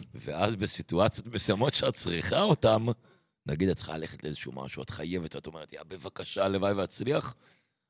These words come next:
אז את משתמשת באפליקציה, נותנת בעצם את הנקודות כדי שיהיה לך מזל על הסיטואציה שאת הולכת לעבור עכשיו.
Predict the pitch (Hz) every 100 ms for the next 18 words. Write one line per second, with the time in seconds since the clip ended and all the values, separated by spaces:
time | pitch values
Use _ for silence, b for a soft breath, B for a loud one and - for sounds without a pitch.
0 | _ 69 76 80 - 87 - 82 - -
1 | - - - 85 82 - 73 - 107 143
2 | - 90 87 85 b b b _ _ _
3 | _ _ 69 76 117 131 139 143 143 165
4 | 151 147 123 131 160 143 - 92 - 95
5 | 104 95 92 78 101 90 80 73 - 73
6 | 73 78 85 78 69 73 78 69 67 78
7 | 78 - -